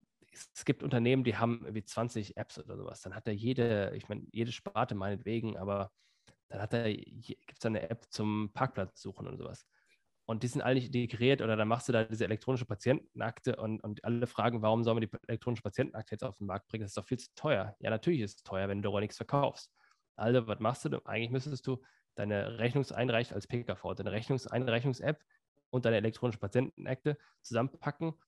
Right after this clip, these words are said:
in eine App, wo du dann, und dann sind wir bei mehr oder weniger Embedded Insurance, nicht ganz so sauber, aber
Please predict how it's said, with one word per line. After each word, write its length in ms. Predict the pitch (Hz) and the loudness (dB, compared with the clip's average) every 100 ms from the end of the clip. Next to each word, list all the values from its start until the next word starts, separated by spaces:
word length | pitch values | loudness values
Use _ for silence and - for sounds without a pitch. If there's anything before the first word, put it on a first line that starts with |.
| _ | _
in 140 | 127 | -2
eine 60 | 113 | 2
App, 240 | 127 - - | 2 0 -2
wo 140 | 113 | 2
du 80 | 131 | 2
dann, 280 | 107 131 - | 4 2 0
und 120 | 113 | -2
dann 140 | 110 | -2
sind 100 | 110 | 0
wir 80 | 113 | -2
bei 360 | 123 101 101 101 _ _ _ | 0 0 -2 -4 _ _ _
mehr 200 | 101 127 | 4 6
oder 140 | 117 104 | 6 4
weniger 360 | 107 107 107 | 2 2 2
Embedded 340 | 101 98 101 101 | 0 -2 -2 -4
Insurance, 480 | - 101 107 - _ _ | -6 -4 -6 -6 _ _
nicht 200 | 107 101 | -12 -8
ganz 200 | 101 113 | -8 -6
so 60 | 104 | -2
sauber, 320 | 95 98 95 | 0 0 0
aber 320 | 120 95 87 | -2 -4 -6